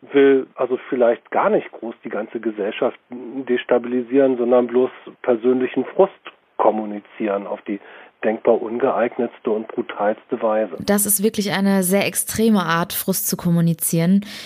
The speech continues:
Speaker 2: Wie kommt es denn, dass Menschen meinen, dass das vielleicht das einzige Mittel ist, das ihnen bleibt?
Speaker 1: Wie der Einzelne jetzt dazu kommt, auf diese Art und Weise, also individuelle Befindlichkeiten in den öffentlichen Raum zu tragen,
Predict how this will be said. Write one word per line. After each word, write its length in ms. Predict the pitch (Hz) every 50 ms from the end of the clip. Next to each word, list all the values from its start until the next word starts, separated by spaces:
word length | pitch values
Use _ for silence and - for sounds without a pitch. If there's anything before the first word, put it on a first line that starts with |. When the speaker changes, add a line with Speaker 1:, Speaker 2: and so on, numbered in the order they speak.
| - - - -
Speaker 2:
Wie 100 | - 202
kommt 300 | 202 - 226 226 262 277
es 140 | 302 285 -
denn, 260 | - 240 240 240 240
dass 240 | 226 220 220 214 -
Menschen 500 | 202 190 196 220 220 - 240 233 226 208
meinen, 680 | 196 175 175 185 202 226 233 233 233 226 208 - - -
dass 200 | - 208 202 -
das 180 | 208 202 202
vielleicht 320 | - 208 190 185 196 202 -
das 120 | 214 -
einzige 440 | - 101 190 202 202 - 214 202 196
Mittel 240 | 196 208 208 233 214
ist, 260 | - - 170 - -
das 160 | 180 170 -
ihnen 240 | - 185 175 175 170
bleibt? 560 | 175 208 214 185 160 156 - - - - - - -
Speaker 1:
Wie 140 | 123 170 214
der 180 | 214 160 123
Einzelne 440 | 127 156 208 240 240 - 208 180 160
jetzt 200 | 160 160 160 - -
dazu 280 | 147 143 - - 139
kommt, 300 | 131 - 175 214 254 262 - -
auf 160 | - 139 131 - -
diese 260 | 139 170 202 226 185
Art 300 | 127 131 135 139 135 - - - 127 - - - - -
und 220 | 160 143 131 -
Weise, 480 | 117 110 131 156 165 156 143 123 113 - -
also 380 | - 135 127 131 120 113 113 - -
individuelle 600 | 185 180 185 170 143 147 139 156 139 120 143 147
Befindlichkeiten 1040 | 135 135 - - 175 185 247 - 226 - - - - 117 101 95 98 - - 104 107 - _ _ -
in 400 | 170 190 208 165 117 104 - 135
den 180 | 139 131 127
öffentlichen 480 | 110 131 - - 135 - - 120 - -
Raum 260 | - - 131 185 214 -
zu 60 | - 147
tragen, 720 | - - - - 113 107 113 123 135 147 143 - -